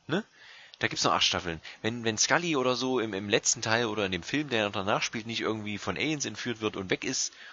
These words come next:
und die machen irgendein komisches offene Ende, ist doch auch scheiße. Sag ich euch jetzt schon. Hab ich noch nicht geguckt, kenn ich nicht, aber sag ich jetzt schon, dass es dann scheiße ist.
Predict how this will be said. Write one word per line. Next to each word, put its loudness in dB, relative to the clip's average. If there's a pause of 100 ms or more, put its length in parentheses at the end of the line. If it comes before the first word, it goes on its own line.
(120)
und -10
die -6
machen 0
irgendein 0
komisches -2
offene 0
Ende, -4
ist -4
doch -10
auch -2
scheiße. -8 (580)
Sag 2
ich 0
euch -2
jetzt 0
schon. -2 (880)
Hab 4
ich 4
noch 2
nicht 2
geguckt, 0
kenn 4
ich -2
nicht, 0
aber 2
sag 0
ich -4
jetzt -4
schon, -4
dass -6
es -6
dann -12
scheiße -10
ist. -20